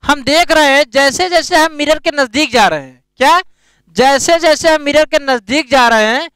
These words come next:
वैसे वैसे आपका image का दूर बन रहा है।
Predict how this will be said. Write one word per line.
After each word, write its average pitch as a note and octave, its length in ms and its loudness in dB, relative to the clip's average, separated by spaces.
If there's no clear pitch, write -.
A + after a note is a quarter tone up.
वैसे B3 380 0
वैसे D#4 300 0
आपका D4 280 0
image C#4 220 -2
का D#4 200 0
दूर A#3+ 300 -4
बन F#3+ 140 0
रहा C#3 260 -6
है। A#2 180 -20